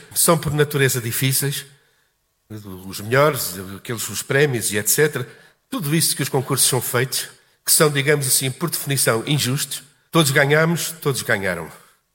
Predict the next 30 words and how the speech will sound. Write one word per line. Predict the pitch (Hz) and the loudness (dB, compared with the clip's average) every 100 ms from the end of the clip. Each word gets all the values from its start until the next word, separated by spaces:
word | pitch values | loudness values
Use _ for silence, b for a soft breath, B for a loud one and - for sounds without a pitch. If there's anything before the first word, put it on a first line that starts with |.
| _ _ _ _ _ _ _ | _ _ _ _ _ _ _
Não | 127 117 | -8 -8
podemos | 120 135 117 | -2 -2 -2
dar | 110 123 | 0 0
vitória | 107 117 131 123 117 135 - _ _ _ _ _ _ _ | 0 -4 -2 -2 -2 -4 -6 _ _ _ _ _ _ _
na | 120 | -2
mesma | 131 131 123 | 4 4 2
plataforma | 110 123 117 - 139 127 123 | -4 -2 -2 0 0 0 -2
a | |
toda | 113 117 107 | -4 -6 -4
a | |
gente. | 87 87 80 - - _ _ _ _ _ _ _ _ - | -6 -8 -12 -20 -20 _ _ _ _ _ _ _ _ -6
Mas, | 120 123 | -4 -2
mas | 120 131 | -2 0
eu | 139 | 2
penso | 131 170 - | 4 4 4
que | |
será | - - 151 135 | 2 4 2 2
bastante | 143 - 156 139 127 110 - b b b - | 2 2 2 2 -6 -8 -10 b b b -4
anódino, | 120 135 143 147 151 156 | 2 6 6 4 0 0
mesmo | 160 151 143 143 | 0 0 0 0
os, | 131 131 | 0 -2
os | 123 | -4
restaurantes, | - - 147 143 - | -4 0 2 2 2
quando | 147 139 135 - B B - | 0 0 -2 -6 B B -4
tiveram | 127 139 | 0 0
comentários | 131 139 135 139 123 | 2 2 4 2 0
negativos | 127 127 139 120 113 | -2 -4 -2 -4 -2
nossos | 127 120 | -2 -2
e | 120 | 0
tal, | 147 147 | -2 -2